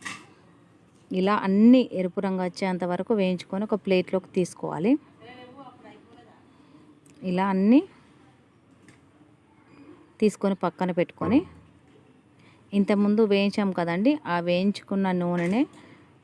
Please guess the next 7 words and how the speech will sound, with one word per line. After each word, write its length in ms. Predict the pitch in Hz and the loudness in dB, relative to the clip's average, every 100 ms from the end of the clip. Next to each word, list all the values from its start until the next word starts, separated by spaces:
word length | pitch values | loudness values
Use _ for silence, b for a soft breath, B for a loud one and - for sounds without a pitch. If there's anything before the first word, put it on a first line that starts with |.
| - 196 | -4 0
మనం 200 | 196 190 | 0 2
ఏ 80 | 196 202 202 196 180 - 170 | 2 4 2 0 -2 -8 -6
దేంట్లో 260 | 196 196 202 196 | -4 -2 0 -2
అయితే 160 | 190 208 | -2 -4
ఫ్రై 140 | 196 180 175 | -2 -2 -2
చేసుకుంటామో 580 | 185 - 180 175 190 294 - 247 - | -6 -6 -10 -4 0 0 -2 -20 -14
ఆ 20 | - | -10